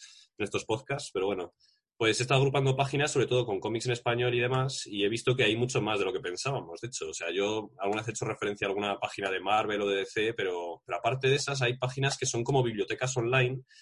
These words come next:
que son completamente gratuitas con registro previo, sin ningún tipo de gasto en línea, y que sirven perfectamente y no las conocemos. Y de hecho, mm, pues yo creo que estos días van a venir muy bien porque, eh,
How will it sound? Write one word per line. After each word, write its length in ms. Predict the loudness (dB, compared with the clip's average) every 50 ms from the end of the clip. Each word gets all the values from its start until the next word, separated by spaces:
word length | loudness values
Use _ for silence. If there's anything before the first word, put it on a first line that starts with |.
| -20 -20 _ -2
que 80 | -2 2
son 160 | 4 4 4
completamente 500 | 4 4 2 2 0 0 0 2 2 2
gratuitas 480 | 4 4 2 2 0 -2 -2 -2 -4 -2
con 420 | -2 -2 -2 -2 -4 -6 -8 -8
registro 400 | -8 -6 -6 -6 -2 0 0 2
previo, 460 | 4 4 4 4 4 2 0 -2 -6 _ _ _ _ _ _ -8
sin 260 | -6 -4 -2 -2 0
ningún 260 | 2 2 4 4 2
tipo 280 | 2 -2 -2 2 2 2
de 80 | 4
gasto 520 | 4 4 2 2 0 -2 0 0 0 0 0
en 120 | 0 4
línea, 400 | 4 4 4 4 2 2 0 -4 -8 _ -20 -20 -20 -20 -20 _ _ _ -6
y 100 | -6 -2
que 160 | 4 4 4 4
sirven 340 | 4 0 0 0 2 2
perfectamente 480 | 2 2 0 0 -2 0 -2 -2 0 0
y 60 | 0
no 80 | 2 2
las 160 | 0 0 0
conocemos. 640 | 0 0 -2 -2 -6 -6 -4 -2 -2 -2 -2 -4 -4
Y 60 | -4
de 60 | -4
hecho, 520 | -4 -2 -2 0 0 0 0 0 0 0 -2 -6 -12 _
mm, 540 | -14 -12 -12 -10 -10 -12 -12 -14 -14 -16 -18 _
pues 120 | -14 -8 -8
yo 80 | -4
creo 140 | -2 0 0
que 60 | 0 0
estos 240 | 2 2 0 2
días 160 | 2 0 0 2
van 120 | 2 2
a 20 |
venir 160 | 2 2 2 2
muy 160 | 0 -2 0
bien 160 | 0 0 0
porque, 240 | 0 -4 -4 -4 -4 -2 -2 -2 -4 -6 -8 -14 _ _ _ -20 -20 -20 -20 -20 _ -12 -12 -12 _ _ _ _ -4
eh, 120 | -4 -4